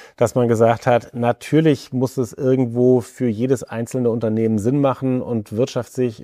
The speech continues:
wirtschaftlich sich auch lohnen. Aber ich glaub, was das ganz besonders ausgemacht hat, ist, dass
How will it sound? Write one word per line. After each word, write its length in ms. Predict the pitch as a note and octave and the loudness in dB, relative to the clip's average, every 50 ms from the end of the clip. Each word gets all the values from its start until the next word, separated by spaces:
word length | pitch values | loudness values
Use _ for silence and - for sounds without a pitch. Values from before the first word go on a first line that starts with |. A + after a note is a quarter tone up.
| B2+ | -4
wirtschaftlich 480 | A#2+ C3 - C3+ B2 - C3 B2+ A#2 - | -4 -4 -2 -4 -6 -4 -4 -6 -6 -6
sich 220 | - B2 A2+ - | -8 -8 -8 -6
auch 320 | - A2 A2 G#2+ - - - | -6 -6 -6 -6 -6 -8 -12
lohnen. 500 | - G#2 G#2 A#2 C#3+ D#3+ F3 F#3 G3 - - - - - - - - _ _ _ _ _ - | -6 -2 0 2 2 2 0 -2 -6 -10 -14 -20 -20 -20 -20 -20 -20 _ _ _ _ _ -4
Aber 380 | - A#2 A#2+ B2+ B2+ C3 A2+ | 0 2 4 4 4 4 2
ich 160 | F#2+ A#2 - - | 0 -4 -6 0
glaub, 400 | C3 B2+ B2+ B2+ B2 - _ - | 2 4 6 6 4 2 _ 0
was 220 | C3 A#2+ - - | 0 0 0 -2
das 260 | - B2 A2 - - | -4 -4 -4 -4 -4
ganz 220 | - B2+ B2 B2+ - | -2 -2 -2 0 -2
besonders 420 | - B2 A2 A#2 C#3 D#3 D3 A#2+ | -2 2 2 2 2 2 0 -2
ausgemacht 680 | - C#3 C#3+ C3 - - C#3+ B2+ B2+ B2+ - - - | -2 -6 -6 -4 -2 -2 0 2 0 -2 -2 -4 -6
hat, 120 | C#3 B2+ - | -6 -6 -6
ist, 180 | - A2+ - | -8 -6 -4
dass 180 | B2+ A#2 - | -4 -4 -4